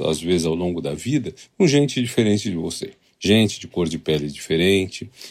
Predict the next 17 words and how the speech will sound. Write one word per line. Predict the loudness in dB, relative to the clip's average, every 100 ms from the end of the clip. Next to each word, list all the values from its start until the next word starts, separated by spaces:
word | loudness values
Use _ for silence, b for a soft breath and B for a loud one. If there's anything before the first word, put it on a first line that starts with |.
| B
gente | 2 4 4 0
de, | -6 -4 -4 -4 -2
gente | 0 0 -2
de | -4
renda | 2 2 2 -4
diferente. | -4 -2 2 2 2 -2 -6 -10 -12 B B B
Isso | 0
para | 4 6
não | 6
falar, | 6 6 6 6
em | 4
outros | 2 0 -4
casos, | 2 4 6 4 -2 -8 B B
gente | 4 4 4
que | -4
pensa | 6 6 6 0 -8
diferente. | -6 -4 -2 -4 -8 -12 -12